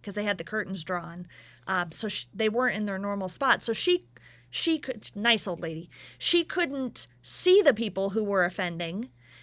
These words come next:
And so, and I'm not sure that U N O would have necessarily had them, had the ushers address stuff. Now,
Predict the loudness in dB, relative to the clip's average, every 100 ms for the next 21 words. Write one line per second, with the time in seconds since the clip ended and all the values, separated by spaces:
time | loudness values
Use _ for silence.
0 | -2 2 2 2 6 8 6 4 0 0
1 | 2 4 4 2 2 4 4 4 4 2
2 | 2 2 2 2 2 0 0 -2 -2 -2
3 | 0 2 2 2 2 0 0 -6 -20 _
4 | -4 4 6 6 2 2 2 0 -2 -4
5 | -8 _ _ 0 0 2 0 0 -2 -4
6 | -6 -8 -2 -2 -2 -4 -4 -2 -2